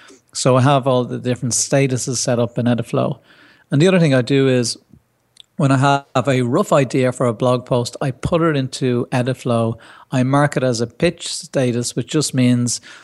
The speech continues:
you know, it's, it's a rough idea. So anytime I go to the blog, I always have some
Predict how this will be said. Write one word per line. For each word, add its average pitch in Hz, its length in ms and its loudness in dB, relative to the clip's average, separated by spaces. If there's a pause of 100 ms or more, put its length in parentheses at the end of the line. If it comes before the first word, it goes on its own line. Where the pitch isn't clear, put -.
(160)
you 143 100 4
know, 123 240 4
it's, 117 260 0
it's 139 260 -4
a 139 140 0
rough 147 340 2
idea. 123 580 0 (320)
So - 340 0
anytime 170 460 2
I 139 80 2
go 135 260 2
to 139 160 -2
the 131 80 0
blog, 120 460 0
I 147 260 -2
always 139 520 2
have 123 280 0
some 120 400 0